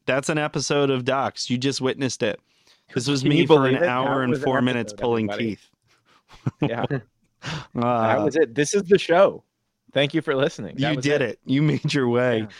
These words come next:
Speaker 1: You guys made your way through the entire episode. Um, thank you
Speaker 2: Thought
Speaker 1: guys,
Speaker 2: we were gonna
Speaker 1: seriously,
Speaker 2: lose
Speaker 1: for
Speaker 2: Aaron for a minute,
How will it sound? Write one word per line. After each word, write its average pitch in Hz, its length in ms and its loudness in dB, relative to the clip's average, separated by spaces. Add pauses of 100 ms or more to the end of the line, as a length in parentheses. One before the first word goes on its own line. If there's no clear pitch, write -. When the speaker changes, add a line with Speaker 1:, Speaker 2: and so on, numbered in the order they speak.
(240)
Speaker 1:
You 131 120 -2
guys 131 260 0
made 131 280 0
your 127 120 2
way 120 240 2
through 123 280 -2
the 117 140 0
entire 113 460 -2
episode. 107 640 -8 (340)
Um, 139 440 0 (120)
thank 180 160 -2
you 190 80 -2
Speaker 2:
Thought 180 100 -2
Speaker 1:
guys, 135 180 -4
Speaker 2:
we 156 40 -2
were 147 80 0
gonna - 20 -2
Speaker 1:
seriously, 139 200 -2
Speaker 2:
lose 123 80 -8
Speaker 1:
for 135 100 0
Speaker 2:
Aaron 113 320 -10
for 104 100 -20
a 104 60 -20
minute, 101 320 -14